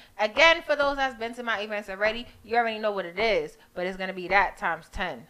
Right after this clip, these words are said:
Are y'all ready for that, though? Very interactive games. So we're gonna have the fun card playing and, you know, get y'all all nice and in the mood, and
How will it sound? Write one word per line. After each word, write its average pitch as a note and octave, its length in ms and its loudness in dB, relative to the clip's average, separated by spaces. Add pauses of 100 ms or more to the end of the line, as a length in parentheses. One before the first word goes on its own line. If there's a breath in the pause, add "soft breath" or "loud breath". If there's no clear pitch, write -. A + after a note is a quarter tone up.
Are D#3+ 80 -6
y'all D3 200 -6
ready A3 260 -2
for F3 140 -10
that, D3 260 -6
though? - 220 -18 (680)
Very A3 360 4
interactive G#3 800 0
games. F3 520 -8 (160 soft breath)
So - 160 -6
we're F#3+ 100 -4
gonna G3 160 -2
have F3+ 220 -2
the F3 100 -4
fun F#3 460 -4 (320 soft breath)
card E3+ 520 2
playing E3 840 -8
and, D3+ 240 -16
you F3 60 -14
know, D3+ 220 -10
get D#3+ 220 -16
y'all D#3 240 -4
all D#3 160 -2
nice D3+ 600 -10
and D3+ 140 -14
in D3+ 120 -16
the D#3 60 -16
mood, D3+ 560 -12
and C#3+ 220 -16